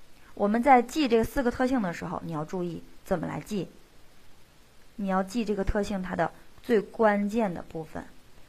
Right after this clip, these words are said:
那比如说选择性，它最关键的部分在于什么？选择性，它强调的是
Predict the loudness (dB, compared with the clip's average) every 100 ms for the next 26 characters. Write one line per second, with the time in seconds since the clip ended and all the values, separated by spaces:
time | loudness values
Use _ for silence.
0 | -2 -2 2 2 2 2 4 4 4 2
1 | 2 2 2 2 2 0 0 0 2 0
2 | -4 -4 -2 0 -2 -4 -10 -10 -12 -16
3 | -20 -20 -20 -20 -20 -18 -16 0 0 0
4 | -2 -4 -2 -4 -6 -14 -18 -18 -16 -16
5 | -18 -20 -20 -20 -12 0 0 2 -2 0
6 | 0 0 0 -4 -4 -4